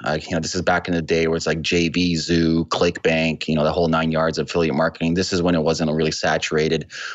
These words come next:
where you can, like, spin up Web two properties, where you can do, like, online summits, where you can generate email lists of, like, a hundred thousand emails in a month by doing these summits. And I spent the next, you know, seven years or so just really going into online marketing,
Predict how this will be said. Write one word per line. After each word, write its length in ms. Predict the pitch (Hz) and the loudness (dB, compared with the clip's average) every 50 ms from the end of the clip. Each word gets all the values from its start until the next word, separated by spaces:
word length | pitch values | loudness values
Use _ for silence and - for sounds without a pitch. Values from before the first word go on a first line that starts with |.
| - - | -10 -4
where 160 | - 90 87 | 0 2 2
you 100 | 87 90 | 2 2
can, 120 | 87 92 | 2 2
like, 120 | 85 85 87 | 2 0 0
spin 320 | - - - - 90 87 | -4 -4 -2 0 2 2
up 140 | 85 82 - | 2 0 0
Web 220 | - 90 85 78 | 0 0 0 0
two 180 | - - 95 87 | 0 -2 -4 -4
properties, 720 | - - 90 82 80 80 80 82 80 80 82 82 82 78 | -2 0 2 2 2 2 0 -2 -2 -2 0 -2 -2 0
where 80 | - 80 | 0 -2
you 60 | 82 | -2
can 120 | - 82 80 | 0 -2 0
do, 120 | 78 85 | 2 2
like, 160 | 82 85 85 - - | 2 2 0 0 0
online 340 | 87 90 87 82 82 85 82 | 0 2 2 2 2 0 -2
summits, 840 | - - - - 92 80 80 82 80 78 80 78 - - - - - - - - - - | -4 -6 -2 0 0 2 2 2 2 2 2 0 -2 -6 -10 -10 -12 -14 -16 -12 -4 -2
where 80 | 90 | -2
you 40 | 85 | 0
can 300 | - 95 87 85 82 80 | 2 2 2 2 2 0
generate 480 | 80 - 101 87 87 85 82 80 - 90 | 0 0 2 2 2 2 0 0 0 0
email 320 | 90 87 85 85 82 80 | 0 2 2 2 2 2
lists 240 | 82 82 80 - - | 2 2 0 0 0
of, 80 | 82 | 2
like, 140 | 82 82 80 | 2 2 2
a 20 | 82 | 0
hundred 260 | - 92 85 85 82 | 0 0 -2 -2 -2
thousand 440 | - - 82 80 82 80 - 76 - - | 0 0 2 2 0 0 -2 -6 -4 -2
emails 460 | 92 92 87 82 80 78 78 82 80 | 0 0 2 2 2 2 0 0 0
in 60 | 82 82 | -2 0
a 60 | 82 | 2
month 320 | 82 82 82 85 82 - | 2 2 2 2 0 0
by 80 | - 78 | -2 -2
doing 180 | 76 85 82 | 0 2 2
these 160 | 80 80 76 - | 2 0 0 -2
summits. 540 | - 78 73 78 76 76 - - - - - - - - - - - - - | -2 0 2 2 2 0 -2 -4 -8 -12 -14 -16 -18 -16 -16 -18 -18 -8 -4
And 120 | - 85 | 0 0
I 60 | 87 | 0
spent 420 | 90 - - - 92 87 87 82 - | 0 -2 -2 -2 0 0 0 0 0
the 100 | - 82 | 0 0
next, 320 | 85 85 85 85 - - | 2 2 0 0 -2 -2
you 60 | - | -2
know, 100 | 82 80 | 0 0
seven 400 | 80 - - - - 87 85 85 | 0 -2 -2 -2 0 0 2 2
years 260 | 85 87 92 101 101 90 | 2 4 2 2 2 0
or 80 | 87 | 0
so 320 | 82 - - 80 80 78 80 | 0 0 2 2 2 2 2
just 220 | 80 82 80 - | 0 -2 -2 -2
really 160 | 85 82 87 | 0 0 0
going 240 | 82 - 80 78 80 | 2 2 2 2 2
into 180 | 82 80 78 80 | 2 2 2 2
online 280 | 78 78 80 78 78 | 2 2 2 2 2
marketing, 580 | 78 78 80 82 - - 82 82 78 80 78 | 2 2 0 0 0 -2 -2 0 0 0 -2